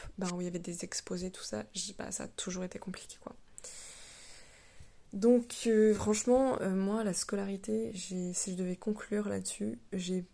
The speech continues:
pas aimé. <laughs> C'était pas trop mon truc.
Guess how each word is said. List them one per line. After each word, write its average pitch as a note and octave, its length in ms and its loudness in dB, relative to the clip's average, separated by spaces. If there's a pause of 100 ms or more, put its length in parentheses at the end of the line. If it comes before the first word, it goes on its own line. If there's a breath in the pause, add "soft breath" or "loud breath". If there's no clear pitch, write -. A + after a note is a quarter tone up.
pas G#3 320 4
aimé. G3 320 2 (160)
<laughs> - 1500 -2
C'était G3 380 0
pas G#3+ 200 2
trop A3 220 -2
mon G#3+ 140 4
truc. - 360 -6